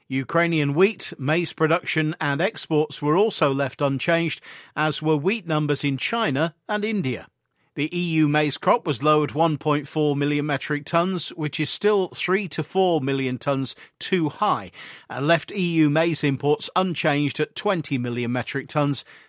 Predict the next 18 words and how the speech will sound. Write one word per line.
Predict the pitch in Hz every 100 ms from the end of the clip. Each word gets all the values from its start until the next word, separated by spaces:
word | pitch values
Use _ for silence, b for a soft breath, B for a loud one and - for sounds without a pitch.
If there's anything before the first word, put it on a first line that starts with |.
| B
which | 165 165
is | 147
too | - 165
low. | 175 190 107 - _ _ _ _ _ b b b -
The |
market's | 127 156 160 156 170
only | 190 180
focus | - 151 143 147 160
at | 139
the |
moment | 139 160 143 151 -
is | 156 143 -
the | 151
future | - 147 151 170
of | 170 160
the | 170 -
export | 151 - - 135 123 -
corridor. | 139 123 117 107